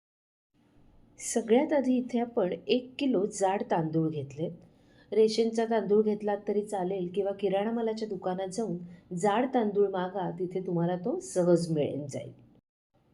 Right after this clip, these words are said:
नंतर मध्यम आकाराची जी घरामध्ये आपण वाटी असते, त्या वाटीमधनं आपण दोन वाटी पोहे घेतलेले आहेत.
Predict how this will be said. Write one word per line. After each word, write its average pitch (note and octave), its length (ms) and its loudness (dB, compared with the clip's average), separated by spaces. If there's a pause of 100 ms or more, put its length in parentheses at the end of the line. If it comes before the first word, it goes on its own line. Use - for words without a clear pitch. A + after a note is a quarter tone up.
(400)
नंतर G#3+ 440 2
मध्यम G3+ 420 2
आकाराची B3+ 500 4
जी A#3+ 140 6
घरामध्ये G#3+ 460 4
आपण A3 320 2
वाटी F3+ 420 4
असते, A3 360 2 (580)
त्या A#3 100 4
वाटीमधनं G#3+ 800 4
आपण E3+ 380 2 (120)
दोन A#3+ 360 10
वाटी A#3+ 340 4
पोहे E3 340 6
घेतलेले D3+ 540 2
आहेत. C#3+ 280 -2